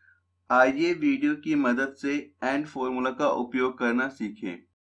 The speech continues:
जैसे कि आप जानते हैं and formula की मदद से आप दो value को check कर सकते हैं कि वह true है या false है। इसके अंदर जो भी स्टे-, statement होगा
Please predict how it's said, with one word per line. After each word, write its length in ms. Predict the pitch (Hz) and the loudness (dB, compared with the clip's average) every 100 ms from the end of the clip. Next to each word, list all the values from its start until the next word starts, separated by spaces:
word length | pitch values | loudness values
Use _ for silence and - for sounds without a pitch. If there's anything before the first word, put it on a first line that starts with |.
| _ _ _ _ _ | _ _ _ _ _
जैसे 320 | 113 120 123 151 | -4 -4 -2 -4
कि 120 | 165 | 4
आप 180 | 160 156 | 6 6
जानते 420 | 131 131 135 143 | 4 2 2 -4
हैं 240 | 143 151 - 135 | -2 -4 -4 -4
and 160 | 143 | -4
formula 360 | 139 135 135 135 | -4 -4 0 -2
की 160 | 135 139 | 0 -2
मदद 380 | 127 117 127 - | 0 0 -2 -4
से 160 | 135 127 | -2 4
आप 280 | 120 127 - _ _ _ _ _ _ _ _ _ _ _ _ _ _ _ _ _ _ _ - | 4 4 -4 _ _ _ _ _ _ _ _ _ _ _ _ _ _ _ _ _ _ _ -20
दो 320 | 110 127 147 | -4 0 4
value 360 | 147 143 143 147 | 4 4 4 2
को 200 | 143 139 143 143 _ _ _ _ _ _ _ _ | 0 -2 -2 -6 _ _ _ _ _ _ _ _
check 200 | 139 143 147 | -2 0 0
कर 120 | 139 | 0
सकते 380 | 139 127 - 143 | -2 -6 -6 -6
हैं 180 | 139 139 | -6 -4
कि 100 | 143 | -4
वह 180 | 135 143 143 _ _ _ - | -2 -4 -6 _ _ _ -4
true 220 | 143 147 | 0 0
है 200 | 131 131 | 0 0
या 80 | 135 | 0
false 420 | 139 120 110 98 101 | -2 0 0 -2 -6
है। 120 | 92 - _ 117 | -8 -10 _ -8
इसके 240 | 120 147 | -6 -2
अंदर 200 | 143 147 | 0 0
जो 220 | 127 135 139 | 0 0 0
भी 100 | 143 | 0
स्टे-, 280 | - 127 - - | -2 -10 -10 -18
statement 580 | - 135 135 143 147 | -8 -6 -2 -2 -2
होगा 300 | 139 123 139 | -2 -2 -2